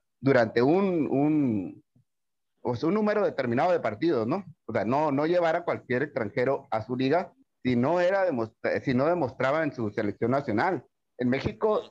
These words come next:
ustedes deben de tener por ahí la estadística de jugadores que, extranjeros que no están jugando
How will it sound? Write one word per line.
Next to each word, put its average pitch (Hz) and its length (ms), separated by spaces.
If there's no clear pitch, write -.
ustedes 156 400
deben 202 200
de 185 100
tener 139 300
por 190 120
ahí 135 160
la 185 100
estadística 196 680
de 135 100
jugadores 143 420
que, 135 120
extranjeros 151 600
que 123 140
no 170 220
están 240 220
jugando 151 520